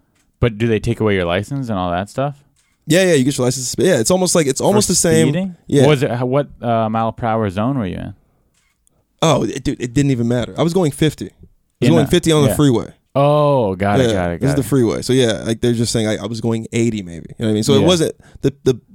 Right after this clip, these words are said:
Speaker 2: the deal was, the plea wasn't that bad 'cause it wasn't wet and reckless or any of those things. It
Speaker 1: Mm-hmm.
Speaker 2: literally was just an excessive, excessive speeding or something like that. I was like, "All right, I guess I'll take that." But it, I got my license, license was suspended. Um, I got a bunch of fines,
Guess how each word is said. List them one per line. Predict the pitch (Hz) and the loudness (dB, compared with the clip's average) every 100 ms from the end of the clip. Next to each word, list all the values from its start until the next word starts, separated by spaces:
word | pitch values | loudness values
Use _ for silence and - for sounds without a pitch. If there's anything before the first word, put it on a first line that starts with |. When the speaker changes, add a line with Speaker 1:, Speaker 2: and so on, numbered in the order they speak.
| - - | -14 -6
Speaker 2:
the | 123 | 0
deal | 196 233 | 2 4
was, | 180 | 2
the | 131 | 2
plea | - 294 | 2 4
wasn't | 247 180 127 | 4 2 2
that | 123 151 | 2 2
bad | 123 135 156 | 4 2 2
'cause | 135 | 0
it | 135 | 2
wasn't | 156 127 | 2 2
wet | 143 | 2
and | 78 | 2
reckless | 123 135 127 | -2 -2 -2
or | |
any | 120 | 0
of | 127 | 0
those | 135 | 0
things. | 147 147 147 | -2 -2 -4
It | - | -4
Speaker 1:
Mm-hmm. | 113 | 0
Speaker 2:
literally | 135 135 | 2 4
was | 127 135 131 110 | 4 4 2 2
just | 120 117 - | 0 0 -2
an | 110 113 | -8 -8
excessive, | - 123 - 120 107 - _ - 117 | -4 -4 -2 -6 -6 -18 _ -12 -10
excessive | - 123 - 123 113 - | -6 -4 -2 -4 -4 -12
speeding | - 135 127 101 - | -4 -2 -2 -6 -6
or | 101 | -8
something | - 104 | -6 -6
like | 101 | -6
that. | 104 | -8
I | |
was | 107 | -6
like, | 113 107 | -8 -8
"All | 139 | -6
right, | 127 110 | -2 -2
I | - | -2
guess | 117 123 | -4 -4
I'll | |
take | - 110 | -4 -4
that." | 123 110 | -2 -2
But | 110 | -2
it, | 104 _ _ _ _ | -4 _ _ _ _
I | - | -14
got | 98 117 | -4 -2
my | 131 | 0
license, | 107 104 - - - | -2 -4 -12 -16 -14
license | - 104 113 110 | -6 -4 -4 -6
was | 113 | -6
suspended. | 123 - 107 107 101 - _ _ _ _ | -4 -2 -2 -2 -4 -10 _ _ _ _
Um, | - 107 104 101 87 | -2 0 0 -2 -6
I | 101 | -8
got | 104 | -8
a | |
bunch | 101 104 110 | -4 -4 -4
of | 120 | -4
fines, | 104 107 101 101 - | -2 0 0 -2 -6